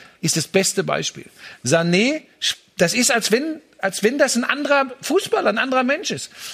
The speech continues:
Über die linke Seite, macht aber ganz viel Platz für Davies,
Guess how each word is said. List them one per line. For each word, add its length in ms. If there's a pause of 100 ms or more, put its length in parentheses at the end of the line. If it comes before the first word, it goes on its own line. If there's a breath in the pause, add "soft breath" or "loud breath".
(100)
Über 260
die 120
linke 340
Seite, 420 (400)
macht 380
aber 360
ganz 300
viel 160
Platz 300
für 160
Davies, 560